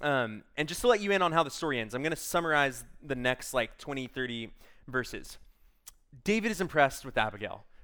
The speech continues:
right? He listens to her, he takes, um, everything she says into account, and he immediately relents and relinquish-, relinquishes his, his anger. Abigail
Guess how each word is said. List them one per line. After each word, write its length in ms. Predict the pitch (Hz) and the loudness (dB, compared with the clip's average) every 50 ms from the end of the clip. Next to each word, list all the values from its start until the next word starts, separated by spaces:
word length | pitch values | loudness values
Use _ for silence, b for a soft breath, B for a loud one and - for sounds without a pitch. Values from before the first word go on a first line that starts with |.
| - - | 0 4
right? 180 | 156 165 147 | 4 4 4
He 100 | 139 156 | 4 -2
listens 440 | 160 147 160 185 185 - 190 175 - | -2 0 0 0 0 -2 -8 -8 -4
to 120 | - 185 | -2 -2
her, 180 | 170 175 170 170 | 0 0 0 -2
he 200 | 165 147 156 147 | -2 -4 -8 -10
takes, 500 | - - - 165 175 170 - - - - - b b b b b b | -8 -2 2 2 2 2 0 -10 -12 -14 -16 b b b b b b
um, 300 | - 156 147 143 139 139 - | 0 2 2 2 0 0 4
everything 340 | - 156 160 165 156 170 165 | 4 4 4 4 -2 -4 -6
she 140 | 156 - 165 | -6 -8 -8
says 340 | 147 - 165 151 147 143 - | -2 2 4 4 4 2 -2
into 240 | - 151 147 - 147 | -8 -8 -6 -6 -6
account, 340 | 131 - 131 127 127 - - | -4 -2 0 0 0 0 -2
and 140 | 117 131 127 | -4 -8 -6
he 140 | 123 143 | -4 -4
immediately 840 | 139 135 131 127 127 131 139 143 156 170 127 160 170 170 170 165 165 b b b b b | -4 -4 -4 -6 -6 -6 -6 -4 -4 -6 -6 -6 -6 -6 -6 -8 -10 b b b b b
relents 460 | - 139 139 123 127 135 139 135 - | -6 -6 -4 0 0 -2 -2 -2 -4
and 100 | 147 135 | -6 -6
relinquish-, 540 | 127 120 120 123 113 - 127 123 120 113 - _ - | -6 -6 -6 -8 -8 -8 -10 -10 -10 -10 -14 _ -14
relinquishes 680 | - 127 127 123 127 135 123 - 123 - 131 117 107 - | -10 -6 -4 -4 -4 -4 -6 -6 -8 -8 -6 -8 -6 -6
his, 360 | - 117 113 107 98 - - - | -4 -4 -4 -6 -6 -12 -14 -14
his 220 | - 127 117 - | -12 -12 -10 -6
anger. 360 | - 120 113 104 95 - - - b b b b b b b b | -6 -6 -6 -8 -12 -16 -18 -20 b b b b b b b b
Abigail 640 | - 139 151 160 175 147 151 147 139 131 131 - | 2 4 6 6 6 6 6 6 6 6 2 0